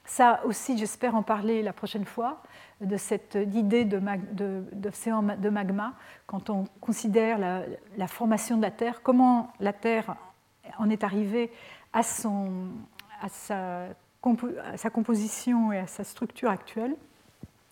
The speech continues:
On, on invoque, euh, volontiers la, la présence d'un océan, euh, de magma dans le manteau, euh, donc tout au début de sa formation.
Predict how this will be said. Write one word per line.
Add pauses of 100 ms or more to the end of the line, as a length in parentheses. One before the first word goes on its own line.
(140)
On, (120)
on
invoque, (400)
euh,
volontiers (400)
la,
la
présence
d'un
océan, (140)
euh, (380)
de
magma
dans
le
manteau, (160)
euh, (480)
donc
tout
au
début
de
sa
formation.